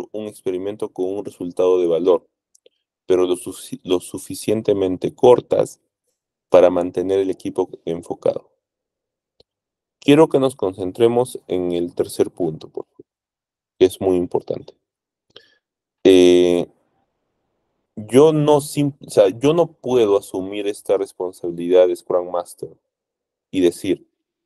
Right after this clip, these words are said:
"No, hagámoslo en una semana para que tengamos salidas más rápido y, y el, y el cliente esté más contento". Sí, todo el mundo quisiera eso. Ustedes tienen que ser muy finos en la gestión de sus actividades,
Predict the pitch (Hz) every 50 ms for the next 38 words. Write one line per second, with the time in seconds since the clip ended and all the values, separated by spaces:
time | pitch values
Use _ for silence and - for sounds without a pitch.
0 | _ _ - - 123 120 - - _ - 117 117 131 147 151 160 151 139 139 147
1 | 151 139 131 - 127 127 139 147 147 143 143 - 107 - 107 101 - 107 113 127
2 | 139 143 143 139 139 - 113 123 127 123 120 - 131 127 123 - 147 147 147 -
3 | 156 147 160 160 - _ _ _ _ _ _ _ _ - 107 107 104 101 101 104
4 | _ _ _ _ _ _ _ - - 110 113 110 107 104 101 - - 110 107 104
5 | 104 - 131 143 143 135 127 - 147 135 135 - - 127 120 131 139 127 113 95
6 | - 80 _ _ _ _ _ - - - 175 190 208 - _ _ _ _ _ _
7 | _ _ - - 175 180 175 165 160 160 156 147 135 135 - - 120 - - 113
8 | 95 82 - - - - _ _ _ _ _ _ _ _ _ _ _ _ _ _
9 | _ _ _ _ _ _ _ _ _ _ _ _ _ _ _ _ _ _ - -
10 | 101 - - - - 135 139 139 135 131 - - - 127 123 123 123 123 123 -
11 | - 98 92 92 - - 117 107 107 101 110 123 151 180 196 151 - - - -
12 | 123 123 104 82 78 78 78 73 - - _ _ _ _ _ - - 98 98 95
13 | 92 - - 95 - - 123 120 120 127 113 - - - 98 - _ - 92 90
14 | 85 87 92 92 95 104 127 139 -